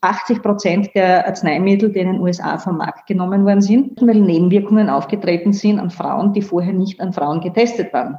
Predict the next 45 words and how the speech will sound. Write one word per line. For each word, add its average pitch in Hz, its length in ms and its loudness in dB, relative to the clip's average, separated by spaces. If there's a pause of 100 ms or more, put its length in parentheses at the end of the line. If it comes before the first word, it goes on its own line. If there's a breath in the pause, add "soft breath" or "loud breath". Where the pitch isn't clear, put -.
Und 202 100 -4
dann 180 140 2
ist 202 100 0
man 214 100 2
draufgekommen, 202 600 2
es 180 120 -4
gibt 247 220 -2
Unterschiede 185 480 2
zwischen 190 300 -4
Männern 170 260 -2
und 175 140 -4
Frauen, 170 340 -2
man 190 140 -2
hat 185 180 -4
die 202 80 -12
zu 202 220 -4
wenig 175 340 -2
berücksichtigt 185 800 -6
und 240 340 -4 (180)
muss 240 220 2
das 202 160 0
ändern. 175 460 -2 (240)
Daraufhin 214 360 2
hat 202 160 2
die 220 120 -2
F 180 180 -4
D 170 200 0
E 160 80 2
auch 175 100 -4
ihre 180 160 -4
Guideline 214 400 0
geändert 202 380 -2
neunzehnhundertdreiundneunzig, 196 920 0
dass 190 160 -6
auch 180 80 -8
wieder 165 180 -2
Frauen - 420 -2
eingeschlossen 190 640 0
werden 202 260 4
müssen 214 340 2
in 214 100 2
frühe 233 300 2
Phasen 220 400 0
klinischer 226 380 0
Studien. 233 400 0